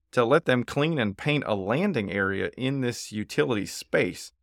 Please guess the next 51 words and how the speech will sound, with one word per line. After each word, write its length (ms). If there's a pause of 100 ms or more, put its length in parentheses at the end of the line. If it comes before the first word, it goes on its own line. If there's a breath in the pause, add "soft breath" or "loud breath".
(340)
So 400
they 160
would 140
do 100
just 440
enough 240
to 100
make 120
it 120
seem 140
like 140
they 100
were 140
working, 460 (460)
uh, 140
but 160
then 140
they 100
would 140
kinda 260
hide 320
back 200
in 60
an 80
area 240
where 140
they 100
couldn't 220
be 100
seen, 380
spending 460
most 320
of 100
their 160
time 400 (200)
building 360
a 60
raft. 480 (360)
Uh, 180
and 120
they 60
used 220
a 40
variety 560
of 100
stolen 500
and 140
donated 400
materials 520
to 100
build 280